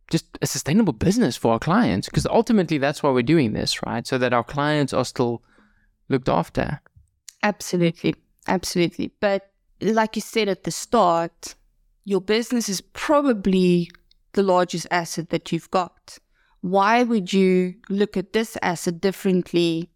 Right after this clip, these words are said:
Speaker 2: than improving your home with new fixtures, et cetera? Why is it any different?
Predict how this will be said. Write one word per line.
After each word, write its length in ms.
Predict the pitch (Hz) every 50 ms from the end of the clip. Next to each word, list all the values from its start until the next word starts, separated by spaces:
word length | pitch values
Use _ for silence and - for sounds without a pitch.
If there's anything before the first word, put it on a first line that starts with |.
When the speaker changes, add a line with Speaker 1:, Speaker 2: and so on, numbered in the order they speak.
| _ -
Speaker 2:
than 680 | 170 165 180 175 175 170 170 170 165 165 165 170 175 -
improving 640 | - 190 180 180 - - 240 226 208 180 190 180 175 175
your 220 | 175 170 170 165
home 580 | 170 190 190 190 185 165 156 156 160 170 170 - _ _
with 340 | 180 180 175 170 170 - -
new 420 | 190 185 185 180 175 170 170 165 170
fixtures, 800 | - - 202 190 - - - - - 180 175 175 170 165 165 165
et 140 | 170 165
cetera? 420 | - - 175 170 - - - - - - - - _
Why 280 | - 185 185 202 226 247
is 200 | 240 233 220 196
it 140 | 202 - -
any 240 | 170 175 175 165 160
different? 460 | 151 - - - - - - - -